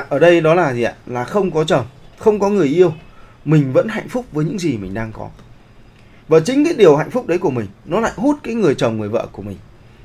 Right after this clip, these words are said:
về với mình. Chứ không phải là, à, anh đi đến mười giờ là anh phải về nhá. Đi nhậu nhẹt gì mà đến giờ lại nhậu với con nào, à, lại, lại đi với con nào, à, thế này thế kia. Nó bắt đầu là kiểm soát, bắt đầu là ai nghiến. Thì làm sao ạ?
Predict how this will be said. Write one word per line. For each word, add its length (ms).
về 460
với 140
mình. 160
Chứ 120
không 180
phải 240
là, 260
à, 340
anh 280
đi 160
đến 140
mười 180
giờ 220
là 80
anh 100
phải 140
về 260
nhá. 180
Đi 160
nhậu 240
nhẹt 260
gì 140
mà 120
đến 160
giờ 100
lại 160
nhậu 200
với 120
con 160
nào, 220
à, 140
lại, 540
lại 260
đi 160
với 100
con 140
nào, 220
à, 220
thế 100
này 140
thế 100
kia. 240
Nó 120
bắt 180
đầu 220
là 80
kiểm 240
soát, 240
bắt 120
đầu 140
là 100
ai 120
nghiến. 260
Thì 100
làm 160
sao 160
ạ? 100